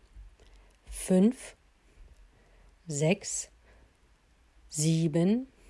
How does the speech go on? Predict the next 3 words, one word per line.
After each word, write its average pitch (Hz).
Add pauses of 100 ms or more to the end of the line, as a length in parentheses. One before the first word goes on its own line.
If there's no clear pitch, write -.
(1120)
acht, - (1300)
neun, 175 (1400)
zehn, 202